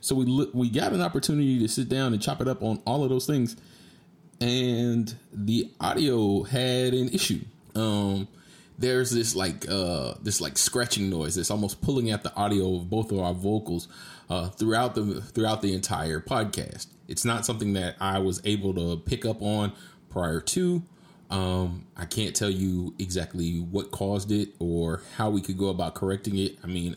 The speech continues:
I've checked all of, you know, my little connections and stuff as it relates to the podcast, and everything seemed to be fine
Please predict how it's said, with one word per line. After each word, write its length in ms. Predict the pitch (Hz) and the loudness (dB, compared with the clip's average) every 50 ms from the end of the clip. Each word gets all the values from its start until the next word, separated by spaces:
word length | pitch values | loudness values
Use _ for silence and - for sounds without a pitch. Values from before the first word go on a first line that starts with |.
| - | -8
I've 140 | 101 85 - | -10 -8 -4
checked 240 | - - 104 - - | -4 -4 -4 -4 -6
all 320 | - - 95 95 95 95 | -6 -2 -2 0 0 0
of, 260 | 95 90 87 - - - - - - - - - - - - - | 0 -2 -4 -8 -14 -16 -20 -20 -20 -20 -20 -20 -20 -20 -20 -4
you 100 | - 98 | -2 -2
know, 140 | 95 80 78 | 0 0 -2
my 240 | 78 78 85 104 123 | -2 -2 -2 -2 0
little 480 | 110 101 98 87 87 85 80 - - - _ - | 0 0 0 0 -2 -2 -4 -6 -8 -14 _ -4
connections 540 | - 104 95 98 92 - - 98 92 87 | -2 -2 0 0 -2 -2 -4 -2 -2 -2
and 120 | 87 90 90 | -2 -2 -4
stuff 300 | - - 92 85 - 92 | -4 -2 -4 -4 -2 -2
as 140 | 90 85 90 | -2 -2 0
it 40 | |
relates 300 | 90 92 92 90 85 - - | -2 0 0 0 0 -2 -2
to 60 | 90 | -4
the 60 | 85 | -6
podcast, 460 | - - 104 107 104 - 95 87 - | -4 -4 -4 -4 -2 -2 -4 -2 -2
and 100 | 95 87 | -4 -4
everything 380 | 95 107 117 113 110 107 101 95 | -2 -2 -2 -2 -2 -2 -2 -2
seemed 360 | - - - 113 110 107 101 | -2 -2 -2 0 0 0 0
to 60 | - | -2
be 160 | 92 90 92 87 | -4 -4 -4 -6
fine 480 | - - 101 110 117 110 92 90 87 | -4 -2 -2 -2 0 0 -2 -2 -4